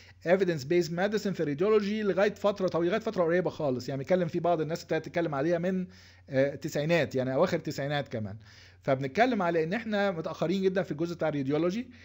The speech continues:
فيعني بيسك لما بنتكلم على ايفيدنس بيست راديولوجي بنتكلم على حاجه فيري ريسنت،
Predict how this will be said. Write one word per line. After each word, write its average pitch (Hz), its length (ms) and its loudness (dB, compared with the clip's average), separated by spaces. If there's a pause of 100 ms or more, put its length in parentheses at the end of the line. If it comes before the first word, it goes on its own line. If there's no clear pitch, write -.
(200)
فيعني 139 1160 -2
بيسك 202 320 0
لما 175 140 -2
بنتكلم 190 280 2
على 151 240 2
ايفيدنس 170 320 0
بيست 165 240 -4
راديولوجي 165 440 0
بنتكلم 165 340 -2
على 139 100 -4
حاجه 156 360 -2
فيري 170 280 4
ريسنت، 226 460 -2